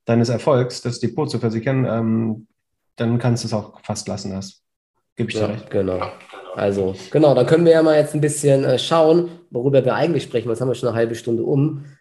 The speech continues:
Speaker 2: Ähm, ich weiß nicht, hast du dir mal die Zalando-Zahlen angeschaut? Wir wollten jetzt mal über ein paar,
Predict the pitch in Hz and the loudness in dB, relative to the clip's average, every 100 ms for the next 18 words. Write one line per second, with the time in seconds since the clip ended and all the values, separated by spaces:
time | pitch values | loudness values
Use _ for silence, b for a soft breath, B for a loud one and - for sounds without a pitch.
0 | _ 147 131 127 127 127 - 139 147 156 | _ 0 2 2 -2 -4 -10 -2 0 2
1 | 160 160 165 160 139 131 135 139 160 156 | 0 0 0 2 2 0 0 0 0 -2
2 | 139 127 123 160 - 185 143 127 147 151 | -2 -2 -2 -4 -4 -4 -6 -2 -2 0
3 | 147 147 147 143 135 131 131 B B B | -4 -2 -4 -2 0 0 0 B B B
4 | B 135 - 160 190 196 190 | B -10 -2 2 4 2 -2